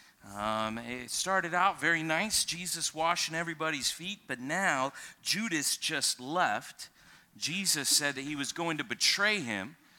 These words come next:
Uh, Jesus has predicted and prophesied that Peter is gonna deny him before the night is over, before the rooster crows. He's going to deny him three different times.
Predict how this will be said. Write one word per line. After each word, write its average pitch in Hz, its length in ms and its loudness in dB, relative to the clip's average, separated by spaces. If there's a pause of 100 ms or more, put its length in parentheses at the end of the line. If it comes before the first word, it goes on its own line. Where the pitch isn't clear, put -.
(460)
Uh, 110 240 -8
Jesus 175 460 0
has 156 180 2
predicted 156 600 -4
and 143 100 -4
prophesied 165 680 2
that 139 180 -2
Peter 220 460 2
is 151 240 2
gonna 147 240 0
deny 151 500 0
him 131 260 0
before 185 360 -2
the 175 80 -2
night 175 340 2
is 143 140 -2
over, 170 400 2 (200)
before 208 320 4
the 196 100 4
rooster 185 480 2
crows. 131 360 2
He's 156 220 -4
going 202 260 0
to 180 80 -4
deny 170 420 2
him 160 280 0 (260)
three 240 520 0
different 180 440 0
times. 110 840 0